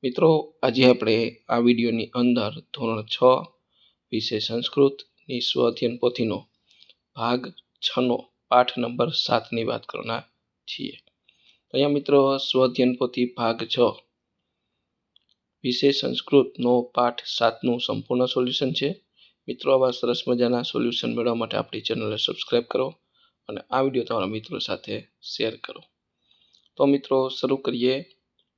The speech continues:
ધોરણ છ વિષય સંસ્કૃતની સ્વ અધ્યયન પોથીનો ભાગ છ નો પાઠ સાત. પ્રશ્ન એક, આપેલા વિકલ્પમાંથી યોગ્ય વિકલ્પ પસંદ કરી જવાબ લખો. અહીંયા પહેલું છે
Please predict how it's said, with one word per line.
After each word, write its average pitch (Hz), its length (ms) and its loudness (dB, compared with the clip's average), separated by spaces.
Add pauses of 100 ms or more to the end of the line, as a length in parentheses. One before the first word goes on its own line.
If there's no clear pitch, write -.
(420)
ધોરણ 123 300 -2
છ - 120 -6 (380)
વિષય 117 260 -8
સંસ્કૃતની 139 880 -6
સ્વ - 220 -6
અધ્યયન 120 280 -4
પોથીનો 120 420 -6 (720)
ભાગ 135 260 2
છ - 140 -6
નો 110 200 -4
પાઠ - 340 -4
સાત. - 320 -6 (960)
પ્રશ્ન 123 320 -2
એક, 143 180 0 (160)
આપેલા 127 320 2
વિકલ્પમાંથી 123 840 -2 (140)
યોગ્ય 120 360 -2
વિકલ્પ 120 380 -2
પસંદ 113 300 -6
કરી 113 240 -2
જવાબ 110 340 -2
લખો. 110 280 -4 (1040)
અહીંયા 127 460 0 (1800)
પહેલું 127 260 4
છે 127 220 2